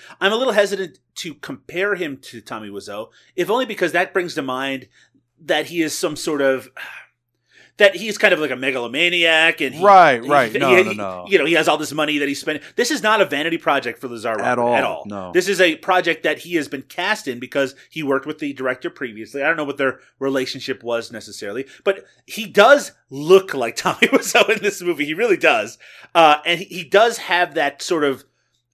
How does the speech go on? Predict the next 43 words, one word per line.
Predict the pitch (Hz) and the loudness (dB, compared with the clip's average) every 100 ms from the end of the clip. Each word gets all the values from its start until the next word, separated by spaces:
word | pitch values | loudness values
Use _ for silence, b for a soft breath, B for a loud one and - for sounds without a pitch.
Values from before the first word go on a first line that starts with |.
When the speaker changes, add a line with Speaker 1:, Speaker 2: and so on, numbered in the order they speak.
| _ | _
Speaker 1:
dramatic | - 160 156 156 170 175 - - - _ _ _ _ | -2 0 2 2 2 2 0 -12 -20 _ _ _ _
acting | 156 160 175 147 | 0 0 -2 -8
style | - - 165 151 127 117 - | -4 0 0 0 -2 -4 -8
that | 139 127 | -10 -10
you | 131 | -4
Speaker 2:
Right. | 117 90 - | -4 -4 -8
Speaker 1:
that | 151 147 | -8 -8
you | 139 | -8
saw | - 196 175 | 2 4 4
in | 127 | 0
The | 127 | -6
Room, | 123 175 160 B | -4 -4 -4 B
but | - 226 | -6 -2
this | 269 | -2
is | 185 | -2
a | 123 | -4
much | 151 247 196 - | -2 0 0 -2
more | 135 | -6
competently | - - 120 117 110 113 | -6 -8 -8 -10 -14 -14
made | 104 104 101 | -14 -14 -14
movie | 110 98 92 | -16 -16 -16
than | 90 | -16
The | 90 | -16
Room | 98 107 _ | -14 -14 _
is. | _ - | _ -2
Speaker 2:
Absolutely | 131 127 110 110 98 82 82 | 0 0 -2 -12 -12 -16 -20
is. | 80 78 - | -20 -20 -18
Yeah, | 95 | -18
yeah, | 90 82 | -16 -20
yeah, | 76 - - 50 _ - - | -20 -20 -20 -20 _ -18 -16
yeah. | - - - | -14 -16 -16
Speaker 1:
<laughs> | - - | -20 -14
And | - 185 | -4 0
when | 277 294 | 0 -2
we | 254 196 | -6 2
are | 170 170 | 4 4
introduced | 208 220 - 165 135 147 - - | 0 -8 -6 -4 -4 -6 -6 -10
to | - | -8
Lazar | 131 113 113 104 | -6 -4 -4 -4
Rockwood | 107 104 104 | -6 -8 -10
in | 98 | -10
this | 135 | -12
movie, | 107 90 95 | -12 -14 -16